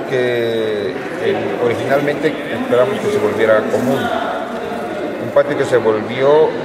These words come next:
eh, sede de la filu, de la Feria Internacional del Libro Universitario, durante tres años, por eso se techó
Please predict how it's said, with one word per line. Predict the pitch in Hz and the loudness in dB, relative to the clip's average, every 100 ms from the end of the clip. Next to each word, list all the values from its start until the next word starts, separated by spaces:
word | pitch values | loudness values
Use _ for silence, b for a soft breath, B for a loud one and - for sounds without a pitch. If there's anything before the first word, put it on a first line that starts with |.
| 113 | -2
eh, | 104 101 101 | -2 0 -2
sede | 98 143 143 147 | -2 2 2 4
de | 123 104 | 2 2
la | 98 | 0
filu, | 127 135 175 - - - - - 104 | -4 -6 -8 -8 -10 -10 -8 -6 -6
de | 90 | -4
la | - | -2
Feria | 120 120 | -2 -2
Internacional | 107 107 117 113 | -4 -4 -2 -2
del | 113 | -2
Libro | 113 117 | -2 -2
Universitario, | 113 107 104 113 117 117 | -2 -4 0 2 2 0
durante | 104 95 98 | -2 -2 -4
tres | 95 113 110 | -6 -4 -2
años, | 127 139 - - - - - - - - | -2 -2 -6 -6 -6 -4 -6 -6 -6 -2
por | 110 | 0
eso | 120 - 107 | 0 0 -2
se | 107 - | -2 -2
techó | 104 107 139 | -6 0 0